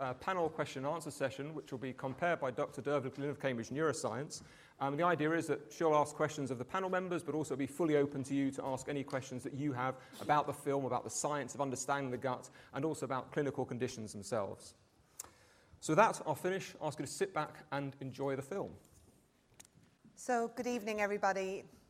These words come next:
Speaker 2: and thank you for joining us this evening. So my name is Doctor Dervla Glynn,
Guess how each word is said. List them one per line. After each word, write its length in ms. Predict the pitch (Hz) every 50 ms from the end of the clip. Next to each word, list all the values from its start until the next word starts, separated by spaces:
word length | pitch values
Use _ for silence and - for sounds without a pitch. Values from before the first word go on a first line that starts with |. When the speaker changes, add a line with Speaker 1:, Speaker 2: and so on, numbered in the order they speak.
| - - - - - - - - - - _ _ -
Speaker 2:
and 300 | 196 202 196 190 196 196
thank 440 | 185 - - - 208 214 202 196 -
you 200 | 214 208 208 202
for 420 | 202 - - 190 185 185 175 180 - - -
joining 340 | - 208 196 190 190 190 185
us 100 | 180 160 -
this 260 | - 185 - - -
evening. 420 | 226 220 208 190 180 160 156 151 - _ _ _ - - - - _ _ _ _ -
So 180 | - - 214
my 240 | 208 214 220 233 240
name 280 | 254 247 233 226 226 214
is 180 | 208 202 -
Doctor 320 | - - 202 202 - - 208
Dervla 420 | - 208 202 202 196 208 202 180
Glynn, 340 | 196 190 185 185 196 233